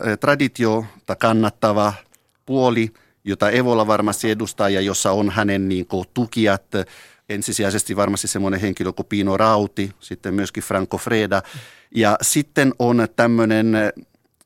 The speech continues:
sosiaalinen uusfasismi-niminen suuntaus, tai tämmöistä termiä haluan tässä käyttää, joka sitten taas priorisoi enemmän tämmöisiä, niin kuin, eh, kansan köyhien osien, niin kuin,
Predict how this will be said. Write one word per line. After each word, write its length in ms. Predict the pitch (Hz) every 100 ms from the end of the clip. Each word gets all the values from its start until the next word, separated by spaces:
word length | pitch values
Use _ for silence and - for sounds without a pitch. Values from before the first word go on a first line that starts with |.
| _ -
sosiaalinen 1040 | 113 - 151 160 135 113 98 95 92 95 98 -
uusfasismi-niminen 1700 | 117 117 - 98 95 92 85 101 98 - 104 113 104 95 95 92 95 - - - -
suuntaus, 580 | - 131 120 101 98
tai 140 | - 95 95
tämmöistä 400 | 104 101 95 101 101 -
termiä 320 | 98 95 98
haluan 240 | 104 98
tässä 260 | 104 - 107
käyttää, 480 | 127 120 - 101 - - - 117
joka 240 | 117 117
sitten 340 | - 117 120
taas 220 | 110 117 -
priorisoi 680 | 120 135 123 107 107 104 107
enemmän 440 | 123 131 120 107 95
tämmöisiä, 500 | 98 101 95 104 101
niin 200 | 101 101
kuin, 220 | 104 98 - - _ _ 101
eh, 260 | 98 98 - _ _ _ _ _ _ _ _
kansan 420 | 123 120 - 110 -
köyhien 440 | 131 123 110 104 107
osien, 520 | 110 - 107 101 101
niin 180 | 98 98
kuin, 200 | 98